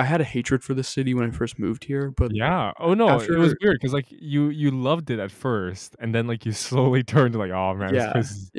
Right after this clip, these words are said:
Speaker 2: not
Speaker 1: yeah.
Speaker 2: it." And then, so you're back, so that's good.
Speaker 1: And it, it feels good to be back. Like,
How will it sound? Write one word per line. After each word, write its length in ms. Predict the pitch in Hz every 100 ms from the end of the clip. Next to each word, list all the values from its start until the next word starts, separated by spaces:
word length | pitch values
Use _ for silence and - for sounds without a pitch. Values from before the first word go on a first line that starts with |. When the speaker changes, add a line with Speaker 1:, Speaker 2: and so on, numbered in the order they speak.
| 131
Speaker 2:
not 180 | 101 98
Speaker 1:
yeah. 60 | 104
Speaker 2:
it." 80 | 110
And 180 | 113
then, 380 | 120 147 147 143
so 100 | 143
you're 120 | 135
back, 360 | 135 190 113 107
so 100 | 151
that's 140 | 180
good. 320 | 196 208 95 95 _ _ _ _ _ _ _ _ -
Speaker 1:
And 180 | 156 170
it, 120 | 160 123
it 120 | 151
feels 260 | - 175 143
good 220 | 151 120
to 60 | 113
be 120 | 113
back. 400 | 113 107 120 -
Like, 360 | 113 107 _